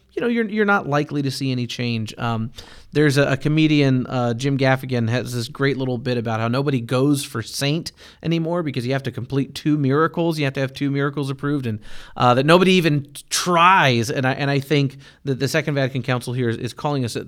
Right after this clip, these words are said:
to sh-, try. Like, we have to try it. Um, and, and it requires a real commitment. Just as much as God's giving us the grace we need, we've gotta be actively engaged in that struggle.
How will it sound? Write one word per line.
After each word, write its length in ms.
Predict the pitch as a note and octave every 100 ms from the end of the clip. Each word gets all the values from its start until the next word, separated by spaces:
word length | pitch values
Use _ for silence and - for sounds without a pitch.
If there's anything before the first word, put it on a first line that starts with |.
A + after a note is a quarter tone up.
| -
to 120 | F#3+
sh-, 200 | - - _ _ _
try. 640 | - G#3 D#4 G4 G3+ B2 - -
Like, 180 | F#3 F3+
we 140 | A#3+ F3+
have 240 | C4 C4+
to 100 | D#4
try 540 | A#3 - - F#3 E3+ A3
it. 300 | C3 A2+ - - - -
Um, 540 | - C#3+ C3+ C3 B2+ B2
and, 280 | D3 C#3 C#3
and 120 | D3
it 120 | C#3+ D3+
requires 460 | D3 E3 D3 C#3
a 60 | B2+
real 260 | C3+ D3
commitment. 720 | C#3+ - C3+ C3+ - B2 A2+ - - - _
Just 400 | - E4+ F4+ -
as 160 | C4+ A3
much 240 | G#3+ G#3
as 180 | D#3+ C#3
God's 380 | C#3 F3 D#3+ A#2+
giving 520 | A#2+ - D4 E4 A#3
us 140 | D#3
the 80 | -
grace 320 | C3+ A#2+ A#2
we 120 | A#2+ A2+
need, 360 | A2+ A2 A2+ - - - - -
we've 260 | C#3 E3+ D3+
gotta 220 | D#3 C#3+
be 320 | B2 A#2+ A#2+
actively 640 | C3 C3+ C3 C3+ A#2+ A#2
engaged 480 | A2+ A2 A#2 A#2 A#2+
in 80 | A#2
that 160 | A2+
struggle. 420 | - - B2 -